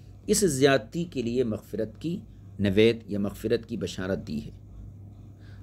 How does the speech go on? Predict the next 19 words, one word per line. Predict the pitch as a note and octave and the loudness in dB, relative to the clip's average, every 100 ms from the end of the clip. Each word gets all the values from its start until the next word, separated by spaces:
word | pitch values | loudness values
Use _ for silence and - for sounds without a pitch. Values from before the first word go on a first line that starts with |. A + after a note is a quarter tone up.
| - | -4
हवाशी | G#2 A2 A2 A#2 A2 | 4 4 4 2 0
बज़दवी | F#2 - F#2 A#2 | -2 -2 -2 0
में | G2+ A2 - - - | 0 -2 -8 -8 2
ये | D3+ | 4
गुफ्तगू | A2 G2 - F2+ A#2 | 4 -4 -6 -4 -4
ज़िक्र | G2+ F2+ | -4 -8
की | F2 - E2+ | -12 -8 -4
गई | F#2 | -2
है | A#2+ | 0
जो | G#2+ | -2
अभी | E2 F#2+ | 0 0
यहाँ | F2+ A2 D3 | 0 0 -4
बयान | D#2 C#2 C2 | -6 -6 -8
की | - | -12
गई। | - - - - - - - - | -12 -14 -16 -18 -18 -18 -16 -10
इसका | - A2+ | -4 0
ख़ुलासा | - D#2+ C#2+ - | 0 -2 -2 0
ये | G2+ | 0
हुआ | F2+ D#2+ | 0 -4